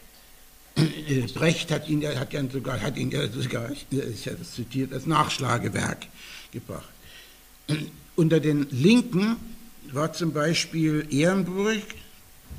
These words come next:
einer derjenigen, die am, äh, stärksten für eine, für diese produktive Aufnahme, äh, plädiert haben. Ehrenburg war also immer ein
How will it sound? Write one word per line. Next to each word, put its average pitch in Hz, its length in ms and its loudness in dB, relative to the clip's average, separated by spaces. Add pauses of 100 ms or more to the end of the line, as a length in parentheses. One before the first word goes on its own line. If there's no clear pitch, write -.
(340)
einer 160 380 6
derjenigen, 170 840 8
die 170 220 -4
am, 147 240 -2 (220)
äh, 135 300 -4
stärksten - 880 -2
für 160 520 4 (120)
eine, 139 200 -2
für 143 180 -2
diese 131 520 -6 (1080)
produktive 165 680 -2
Aufnahme, 156 840 -6 (220)
äh, 160 480 -4 (760)
plädiert 135 540 -2
haben. 156 420 -2 (1400)
Ehrenburg 143 600 -6
war 131 80 -4
also 131 180 -6
immer 139 220 -4
ein 127 200 0